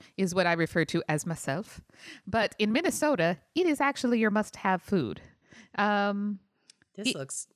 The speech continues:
Speaker 1: it,
Speaker 2: amazing.
Speaker 1: so
Speaker 2: What
Speaker 1: it
Speaker 2: is
Speaker 1: looks,
Speaker 2: that?
Speaker 1: it's
Speaker 2: It's,
Speaker 1: a
Speaker 2: like, literally everything in the world.
Speaker 1: Yeah, it's like comfort food from what I can tell. So it's a combination of beef or chicken, veggies, canned cream of mushroom soup, topped with tater tots, and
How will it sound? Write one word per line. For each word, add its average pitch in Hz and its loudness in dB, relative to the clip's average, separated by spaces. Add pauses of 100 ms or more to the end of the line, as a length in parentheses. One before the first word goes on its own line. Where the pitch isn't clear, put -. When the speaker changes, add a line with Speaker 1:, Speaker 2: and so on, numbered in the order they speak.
(160)
Speaker 1:
it, 233 -2
Speaker 2:
amazing. 220 -4
Speaker 1:
so 254 -2
Speaker 2:
What 240 0
Speaker 1:
it - -2
Speaker 2:
is 277 -4
Speaker 1:
looks, 392 -2
Speaker 2:
that? 220 -2
Speaker 1:
it's 196 -2
Speaker 2:
It's, 208 -2
Speaker 1:
a - 4
Speaker 2:
like, 190 -2
literally 202 -2
everything 156 -4
in 139 -4
the 127 -6
world. 127 -6
Speaker 1:
Yeah, 208 0
it's 208 0
like 415 -2
comfort 294 -4
food 151 0
from 180 -2
what 165 0
I 151 0
can 156 -8
tell. 147 -2
So 196 0
it's 196 -2
a 226 -4
combination 220 -2
of 151 -2
beef 185 0
or 277 0
chicken, 180 -2 (560)
veggies, 165 -2 (320)
canned 240 0
cream 240 2
of 247 4
mushroom 220 2
soup, - -2 (420)
topped - -4
with 233 0
tater 214 0
tots, - -2 (680)
and 160 2